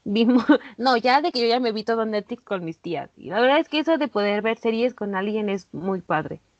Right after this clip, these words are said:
Series de cualquier tipo, no solamente dramas. Entonces, pues sí,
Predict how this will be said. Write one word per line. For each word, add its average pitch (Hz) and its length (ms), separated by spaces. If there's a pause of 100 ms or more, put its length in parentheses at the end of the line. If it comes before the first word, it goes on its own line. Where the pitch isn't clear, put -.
(120)
Series 294 260
de 294 100
cualquier 185 360
tipo, 185 260
no 196 140
solamente 185 540
dramas. 160 360 (840)
Entonces, 202 600 (600)
pues 208 140
sí, 220 220